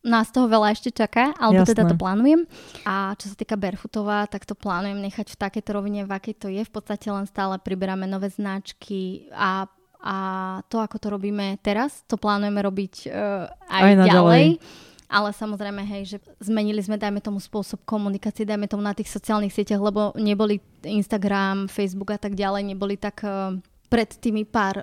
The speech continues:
Speaker 1: rokmi také žiadané, tak teraz
Speaker 2: Ako sú
Speaker 1: sme
Speaker 2: dnes,
Speaker 1: sa, áno,
Speaker 2: to
Speaker 1: ako sú
Speaker 2: rozumiem.
Speaker 1: dnes, tak teraz tam, e, v podstate sú také, že robia sa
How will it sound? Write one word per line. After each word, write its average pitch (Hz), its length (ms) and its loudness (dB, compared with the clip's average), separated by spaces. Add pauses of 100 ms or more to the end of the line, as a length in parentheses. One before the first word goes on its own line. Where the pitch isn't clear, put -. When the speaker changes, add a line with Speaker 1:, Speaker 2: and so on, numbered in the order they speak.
Speaker 1:
rokmi 208 480 -4
také 202 400 -4
žiadané, 202 640 -2
tak - 160 -10
teraz 208 260 -4
Speaker 2:
Ako 180 140 0
sú 165 160 0
Speaker 1:
sme 156 160 0
Speaker 2:
dnes, - 160 -2
Speaker 1:
sa, - 140 -10
áno, 160 260 2
Speaker 2:
to - 80 -4
Speaker 1:
ako 208 60 -2
sú 165 180 2
Speaker 2:
rozumiem. 156 140 4
Speaker 1:
dnes, 208 180 2 (560)
tak - 240 -6
teraz 208 320 -4
tam, 202 240 -4 (180)
e, - 140 -12 (420)
v 190 120 -8
podstate - 500 -10 (120)
sú 185 440 -12
také, 196 320 -10
že 196 160 -8
robia 190 340 -8
sa 185 380 -8